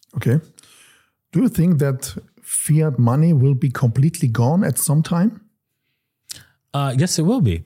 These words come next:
Speaker 2: because it is a fraud. It is a fraud. Let me repeat that. It is a fraud.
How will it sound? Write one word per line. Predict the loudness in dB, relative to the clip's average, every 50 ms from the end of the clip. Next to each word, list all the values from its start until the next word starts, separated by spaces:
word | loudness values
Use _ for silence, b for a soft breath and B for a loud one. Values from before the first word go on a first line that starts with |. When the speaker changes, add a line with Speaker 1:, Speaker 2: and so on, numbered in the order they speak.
| _ -4
Speaker 2:
because | -4 -4 -2 -2 -2 0 0 0 0 -2 -4 -4 -2
it | -2 -2 -2 -2 -2
is | 0 0 2 2 0 -2 -4 -4 -4
a | -2 0 0 0 0 -2 -2
fraud. | -4 -6 -4 -2 -2 0 -2 -2 -4 -6 -10 -20 _ _ _ _ _ _ _ _ _ _ _ _ _ _ -20 _ _ _ _ _
It | -4 -2 -2 -2 -2 -2
is | -2 0 0 0 0 -2 -4
a | -4 -2 0 0 -2 -4
fraud. | -4 -4 -4 -2 -2 -2
Let | 0 0 2
me | 2 0
repeat | 0 0 -2 -4 -2 -2
that. | -4 -4 -4 b b b b b b
It | _ -4 -4 -4 -2 0
is | 0 2 2 0 -2 -4 _
a | -4 -2 0 0 -2
fraud. | -4 -6 -6 -2 0 0 0 2 0 -2 -4 -6